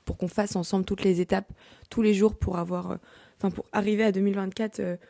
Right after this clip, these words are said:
ensemble et de la meilleure façon possible. Sauf que, sincèrement, avec les fêtes de fin d'année et le fait que j'ai eu cette idée il y a littéralement, genre, deux jours, parce que là, je vous enregistre ce podcast le vingt-trois, donc ça voudrait dire que, en fait, j'aurais dû tout préparer en deux jours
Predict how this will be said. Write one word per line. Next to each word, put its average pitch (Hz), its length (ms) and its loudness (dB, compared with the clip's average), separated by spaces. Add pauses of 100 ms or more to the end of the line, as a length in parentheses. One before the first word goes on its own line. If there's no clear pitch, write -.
(240)
ensemble 214 500 0
et 196 60 0
de 175 40 -2
la 180 60 -4
meilleure 196 240 -4
façon 190 220 -6
possible. 214 360 -4 (360)
Sauf - 180 -10
que, - 320 0
sincèrement, 196 600 0
avec 175 200 -2
les 165 120 -4
fêtes 175 180 -8
de 170 100 -4
fin 175 200 -2
d'année 185 480 0 (100)
et 170 140 0
le 165 80 0
fait 185 200 -4
que 185 120 2
j'ai 160 100 0
eu 165 60 0
cette - 240 -4
idée 180 240 0
il - 80 -4
y - 20 0
a 160 40 -2
littéralement, 156 360 -2
genre, 156 180 -4
deux 165 200 0
jours, 160 280 -4 (360)
parce - 120 -6
que - 80 -2
là, 175 60 -4
je 170 100 -2
vous 170 140 0
enregistre 170 300 2
ce - 60 -4
podcast 170 360 -2
le - 60 2
vingt-trois, 170 520 -2
donc 156 280 -8
ça 165 100 -4
voudrait 151 200 -2
dire 165 200 -6
que, 165 280 -4 (500)
en 170 40 -8
fait, 185 360 -2
j'aurais 170 280 2
dû 170 160 -6
tout - 200 -8
préparer 202 580 0
en 175 140 -4
deux 180 180 0
jours 185 320 -2